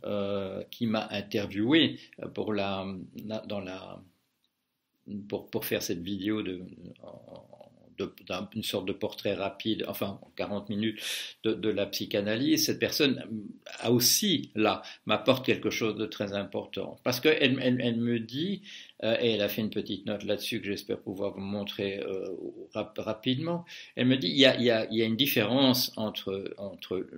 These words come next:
Lacan et vous, c'est, c'est, c'est l'accent mis par Lacan sur la chaîne signifiante,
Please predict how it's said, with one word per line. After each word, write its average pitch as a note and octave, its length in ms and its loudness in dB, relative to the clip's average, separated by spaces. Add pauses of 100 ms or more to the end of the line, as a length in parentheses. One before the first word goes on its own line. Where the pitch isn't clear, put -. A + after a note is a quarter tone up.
(120)
Lacan G#2 560 0
et A2 80 4
vous, A#2+ 400 0 (320)
c'est, A#2+ 340 2
c'est, C#3 400 4
c'est B2 180 0
l'accent C3+ 440 2
mis B2 220 6
par F#2 400 -2
Lacan C3 480 -2
sur A#2 180 -2
la G2 100 0
chaîne A#2+ 280 4
signifiante, A2+ 840 -2